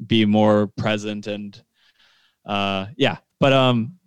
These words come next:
so I kind of mentioned it like a, a place where, you know, it kind of, I did, I don't know how I said it exactly to her, but the sentiment was like that I for-, like, it,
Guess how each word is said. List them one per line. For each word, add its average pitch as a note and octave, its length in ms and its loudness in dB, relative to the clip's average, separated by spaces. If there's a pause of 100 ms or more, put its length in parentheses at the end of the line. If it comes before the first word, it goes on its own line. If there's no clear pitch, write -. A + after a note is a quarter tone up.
(200)
so E3 120 4
I C#3+ 80 4
kind F3 120 4
of E3 120 2
mentioned D#3 280 0
it C#3 80 2
like B2 200 2
a, A2 400 0
a A2+ 80 -4
place B2 360 0
where, A2 560 0 (220)
you A2 140 -4
know, G#2 320 -4 (360)
it A2+ 60 -4
kind B2 180 -2
of, - 300 -8 (380)
I C3 100 2
did, C#3+ 160 -2 (160)
I C3+ 100 -4
don't C#3+ 80 2
know C#3 120 2
how C3 100 2
I A2+ 220 0
said A#2+ 180 -4
it G#2 40 -2
exactly G#2+ 500 -4
to G2+ 80 -6
her, G2+ 120 -2
but G#2 220 -2
the A2 80 -2
sentiment B2+ 400 2
was G#2 220 2
like G2+ 160 -6
that G2+ 100 -6
I G#2 80 -6
for-, G#2+ 320 -6
like, G#2 180 -4
it, A2 160 -8